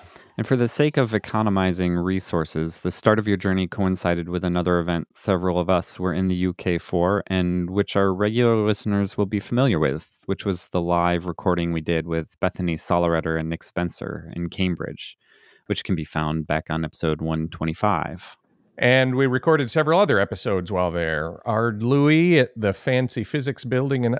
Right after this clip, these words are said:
Speaker 2: Oxford.
Speaker 1: Episode one twenty-six.
Speaker 2: And Stan Rosenberg walking down Parks Road between Keble College and the Museum of Natural History.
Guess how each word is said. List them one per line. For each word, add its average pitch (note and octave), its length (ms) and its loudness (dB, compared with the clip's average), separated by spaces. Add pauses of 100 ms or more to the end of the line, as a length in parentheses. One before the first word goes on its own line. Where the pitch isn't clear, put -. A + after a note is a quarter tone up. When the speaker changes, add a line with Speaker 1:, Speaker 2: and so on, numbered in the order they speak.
Speaker 2:
Oxford. C#3+ 840 0 (220)
Speaker 1:
Episode F2+ 580 -2
one F#2+ 240 0
twenty-six. - 800 -2 (1080)
Speaker 2:
And G2+ 460 2
Stan C3 380 4
Rosenberg D3+ 640 4
walking B2+ 400 2
down A#2 220 2
Parks - 360 -2
Road D3+ 480 0
between A#2+ 520 -2
Keble B2 380 -4
College B2+ 540 0
and G#2 140 -2
the G2+ 40 0
Museum A2 460 2
of G#2 100 0
Natural B2 360 2
History. E3+ 500 0